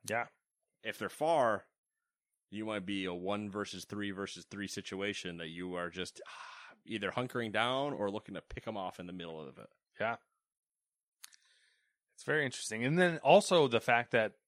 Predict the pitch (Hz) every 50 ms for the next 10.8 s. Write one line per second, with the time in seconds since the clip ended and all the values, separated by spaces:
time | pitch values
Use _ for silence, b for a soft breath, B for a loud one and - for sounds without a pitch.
0 | _ _ - 117 - - - 120 120 117 113 110 104 110 110 104 101 - - 101
1 | 98 - - 120 113 - - 104 95 92 - - - - - - - - 185 185
2 | 151 - - 95 95 90 - b b b b b b b b - - 127 135 135
3 | 131 - 123 120 - - 123 117 110 - 113 107 107 107 104 104 104 104 104 104
4 | 104 104 - 98 92 90 117 127 131 120 104 92 - - 98 110 139 160 147 123
5 | 104 98 107 120 117 101 - - - _ _ _ _ _ _ - 110 95 80 80
6 | 90 92 78 71 76 67 65 67 - - - - - - 92 - - - _ _
7 | _ _ _ _ _ _ _ _ _ _ _ _ _ _ _ _ _ _ - -
8 | b b b b b b b b b b b b b 131 131 135 139 131 - 151
9 | 147 151 156 156 151 147 120 117 147 143 139 135 120 120 120 117 113 110 107 101
10 | 98 95 92 80 80 87 98 117 110 - - - 87 82 80